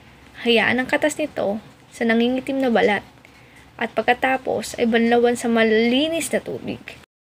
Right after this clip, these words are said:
Paalala, ang mga natural na remedyong ito ay maaaring hindi agad umepekto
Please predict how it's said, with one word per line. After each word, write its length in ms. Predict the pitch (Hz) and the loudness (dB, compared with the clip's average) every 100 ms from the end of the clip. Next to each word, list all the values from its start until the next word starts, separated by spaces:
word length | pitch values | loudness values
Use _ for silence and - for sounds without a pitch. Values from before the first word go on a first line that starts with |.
| _ _ _ _ _ _ _ _ - | _ _ _ _ _ _ _ _ 0
Paalala, 640 | - 262 214 220 214 214 - - _ _ - | 2 2 2 0 0 -4 -8 -20 _ _ -8
ang 160 | 240 240 | -4 0
mga 160 | 240 | 0
natural 640 | 240 247 262 311 294 285 277 | 2 0 2 2 4 4 4
na 160 | 269 | 2
remedyong 480 | 247 240 240 262 302 | 4 4 4 2 -2
ito 320 | - 190 185 | -4 -4 -4
ay 160 | - 220 | -4 -4
maaaring 480 | 196 165 220 240 254 | -2 2 4 4 2
hindi 240 | 269 254 | 2 2
agad 240 | 262 262 | 4 4
umepekto 800 | 269 269 269 247 208 - - 190 | 4 0 2 0 0 -4 -8 -8